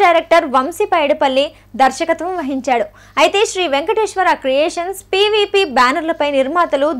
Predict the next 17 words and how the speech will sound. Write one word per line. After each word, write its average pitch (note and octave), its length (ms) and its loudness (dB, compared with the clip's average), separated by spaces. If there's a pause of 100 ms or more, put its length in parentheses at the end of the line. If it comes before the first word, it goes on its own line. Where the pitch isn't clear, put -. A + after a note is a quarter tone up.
దిల్ C#4 240 0
రాజు, D#4+ 260 0 (400)
శిరీష్, G4 400 0 (280)
పరం F#4 240 6 (120)
వి G4+ 80 2 (280)
పొట్లూరి, E4+ 460 0 (160)
పేరల్ G#4+ 420 6
వి G4+ 60 2 (100)
పొట్లూరి D#4 420 0 (120)
సంయుక్తంగా D4+ 560 -2
నిర్మించారు. B3 480 -2 (160)
కన్నడ G4+ 280 4 (100)
అందం D#4+ 240 -2 (100)
రష్మిక D#4 320 -4 (100)
మందన D4 300 -2 (160)
హీరోయిన్ C#4+ 420 -2
గా D4+ 60 0